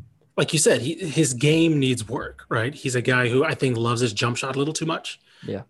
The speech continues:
Speaker 1: Um, he needs to be in the paint a little bit more. He needs to be just closer to the rim, right? Not even, like, not even, I'm not saying he needs to be under the rim dunking or whatever. I need to say he needs to be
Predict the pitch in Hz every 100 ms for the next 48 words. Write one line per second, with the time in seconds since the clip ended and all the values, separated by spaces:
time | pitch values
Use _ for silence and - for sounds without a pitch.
0 | - 135 120 117 117 165 - 127 120 117
1 | 123 127 - 135 139 131 - 131 139 131
2 | 127 123 127 127 127 127 127 - 123 113
3 | - - - - - _ - - - 233
4 | 269 190 135 101 135 - 123 123 127 139
5 | 151 147 127 117 117 - - - 160 151
6 | 143 139 139 135 147 131 123 123 113 139
7 | - 139 127 117 110 120 113 117 117 113
8 | 120 143 113 110 113 160 135 120 185 139
9 | 143 139 127